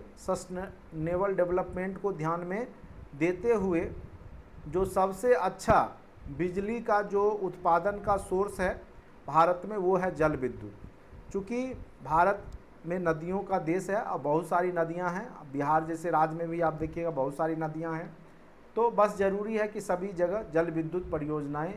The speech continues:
चलाई जाए। तो ये क्या होगा? Sustainable development के साथ साथ आपका जो धारणीय विकास है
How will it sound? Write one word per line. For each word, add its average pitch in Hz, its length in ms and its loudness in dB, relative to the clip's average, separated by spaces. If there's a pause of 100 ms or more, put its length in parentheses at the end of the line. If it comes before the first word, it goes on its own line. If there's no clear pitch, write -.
(400)
चलाई 151 380 2
जाए। 175 260 0 (520)
तो 247 440 4
ये 185 240 2
क्या 226 180 4
होगा? 208 340 4 (280)
Sustainable 185 1000 -2
development 180 680 -2
के 190 80 -4
साथ 165 260 2
साथ 175 280 -2
आपका 165 300 0
जो 170 200 -4
धारणीय 151 460 0
विकास 151 540 2
है 180 260 -2